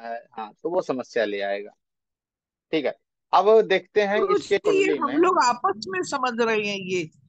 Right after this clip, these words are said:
Speaker 2: अपन लोग
Speaker 1: हाँ,
Speaker 2: अपने
Speaker 1: हाँ।
Speaker 2: ज्योतिष की भाषा में स्वयं के लिए।
Speaker 1: हाँ, ठीक है, ठीक, कोई बात नहीं।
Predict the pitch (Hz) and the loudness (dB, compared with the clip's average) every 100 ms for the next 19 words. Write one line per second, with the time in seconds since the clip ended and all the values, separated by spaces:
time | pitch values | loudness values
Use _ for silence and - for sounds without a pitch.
0 | _ _ 208 208 320 294 311 294 285 302 | _ _ -10 -6 -6 -4 -4 -2 -2 -2
1 | 285 269 220 226 - 269 - 254 214 196 | -2 -4 -4 -4 -4 -8 -8 -8 -4 -4
2 | 185 220 208 208 196 214 226 233 196 170 | -2 -4 -4 -6 -4 -4 -6 -6 -6 -6
3 | 156 156 - _ _ _ _ _ _ _ | -6 -8 -10 _ _ _ _ _ _ _
4 | 123 107 104 - 127 117 - 117 - 113 | -4 -4 -6 -8 -8 -10 -14 -16 -12 -12
5 | 117 _ _ | -12 _ _